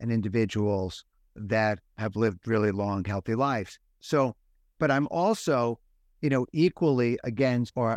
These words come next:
I don't think I'm against, in favorable of eating fresh, whole food. So there's a lot of people that are eating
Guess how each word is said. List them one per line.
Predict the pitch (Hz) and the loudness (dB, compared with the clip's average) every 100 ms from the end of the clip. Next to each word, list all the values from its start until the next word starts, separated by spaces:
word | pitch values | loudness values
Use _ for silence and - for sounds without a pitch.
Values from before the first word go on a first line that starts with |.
| - | -2
I | 127 | -2
don't | 131 110 _ - | -2 -6 _ -4
think | 127 110 | -2 0
I'm | 107 | -2
against, | 101 165 156 139 - _ - | -2 0 0 -2 -8 _ -8
in | 180 170 156 | -2 0 -2
favorable | - 175 190 185 180 147 147 131 | 0 2 2 2 2 2 0 0
of | 127 | -2
eating | 131 127 120 | -2 0 -2
fresh, | - - 139 127 123 - - _ - | -4 -6 -2 0 -2 -4 -14 _ -4
whole | 127 117 | -2 -2
food. | - 123 113 135 139 | -2 -4 0 -2 -4
So | - - 135 123 - _ | -6 0 2 2 -6 _
there's | 139 131 | -2 0
a | 131 | 0
lot | 131 143 156 | 2 2 0
of | 143 | -2
people | 139 127 123 | -6 -4 0
that | 123 117 | 0 0
are | - | -2
eating | 123 117 113 110 | -2 -2 -2 -4